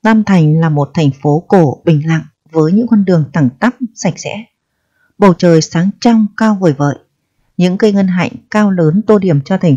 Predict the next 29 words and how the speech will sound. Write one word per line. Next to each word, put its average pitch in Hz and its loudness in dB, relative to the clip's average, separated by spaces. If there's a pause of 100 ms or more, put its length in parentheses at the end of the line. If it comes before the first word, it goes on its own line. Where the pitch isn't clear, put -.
(120)
phố 151 -4
thêm 175 -2 (100)
vạn 165 -2 (120)
phần 143 -2
xinh 165 -6
đẹp. 120 -6 (1000)
Tô 233 2
Giao 202 0
nhận 175 -2
được 156 -2
thông 190 -2
báo 165 -4
phỏng 156 -2
vấn 147 -2
của 165 -8
công 180 -4
ty 180 -4
Nam 170 -4
Thành. 139 -4 (640)
Vội 214 2
vội 175 -2
vàng 165 0
vàng 151 0 (280)
đưa 196 2
theo 185 0
cô 180 -2
con 185 -2
gái 165 -2
nhỏ 175 -2